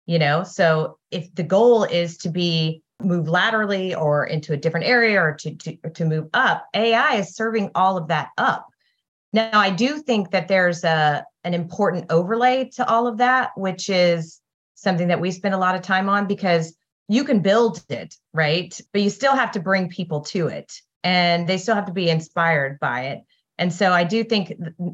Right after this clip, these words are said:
that it, it requires kind of a, a consumer grade, you know, marketing strategy on, on top of it all, to your point, to create awareness.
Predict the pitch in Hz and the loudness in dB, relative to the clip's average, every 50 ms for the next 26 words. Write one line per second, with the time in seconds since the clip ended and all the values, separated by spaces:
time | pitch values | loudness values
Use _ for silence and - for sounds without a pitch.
0 | - - 156 175 170 165 165 - 170 160 165 - 175 170 175 170 175 - 208 190 | -8 -4 -2 0 0 0 0 -2 -6 -6 -6 -6 -4 -2 -2 -2 -2 -2 0 0
1 | 180 175 175 165 170 - 175 165 160 156 139 139 - - - 160 - 175 160 165 | 2 2 0 0 -2 -4 -4 -2 0 0 0 0 -2 -4 -8 -6 -2 -2 -4 -4
2 | - - 208 196 190 185 170 165 160 156 160 - 175 170 160 156 156 147 147 - | -4 -4 -2 -2 0 2 2 2 2 0 -2 0 0 2 2 2 0 0 -2 -8
3 | _ - _ - 175 160 151 151 160 160 165 165 175 170 170 160 156 143 139 139 | _ -18 _ -4 0 0 2 2 4 4 4 4 2 0 -2 -2 -2 -2 -2 -4
4 | 143 143 _ - - - 180 151 143 143 143 139 143 151 147 - - 147 139 135 | -6 -8 _ -18 -10 -4 -2 -2 -2 -2 -4 -6 -6 -8 -8 -6 -4 -6 -6 -6
5 | - - 151 147 147 - - 160 160 160 156 147 151 151 139 135 135 131 - 165 | -6 -6 -6 -6 -6 -6 -4 -4 -4 -4 -6 -8 -4 -2 -2 0 0 -2 -2 -6
6 | 165 - - 190 170 156 160 - 165 139 - - 156 156 - - 165 151 139 - | -8 -10 -8 -6 -6 -6 -4 -4 -6 -6 -6 -8 -12 -12 -8 -6 -4 -4 -4 -4
7 | - 139 147 143 139 135 127 120 123 156 - | -6 -4 -4 -4 -4 -4 -6 -6 -8 -8 -10